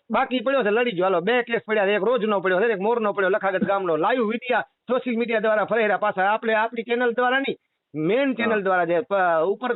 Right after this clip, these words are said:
Speaker 1: લેવલની ચેનલ આવે ને એના દ્વારા.
Speaker 2: તમે રોજ તમે માર્યું?
Speaker 1: કેણે?
Speaker 2: તમે.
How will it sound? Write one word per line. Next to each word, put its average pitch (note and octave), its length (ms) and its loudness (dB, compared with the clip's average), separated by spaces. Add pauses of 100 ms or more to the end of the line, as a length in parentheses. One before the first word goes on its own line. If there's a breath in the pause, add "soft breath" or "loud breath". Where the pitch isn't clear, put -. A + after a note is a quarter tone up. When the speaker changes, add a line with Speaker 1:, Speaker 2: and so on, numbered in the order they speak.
Speaker 1:
લેવલની A#3+ 360 0
ચેનલ B3 260 0
આવે C4 160 0
ને A3+ 80 0
એના G#3+ 140 0
દ્વારા. D3 220 0
Speaker 2:
તમે F#3+ 160 -2 (200)
રોજ F3+ 260 -2
તમે G3+ 180 -6
માર્યું? C#3+ 260 -6 (520)
Speaker 1:
કેણે? F#3+ 280 -2 (640)
Speaker 2:
તમે. C#3+ 300 -6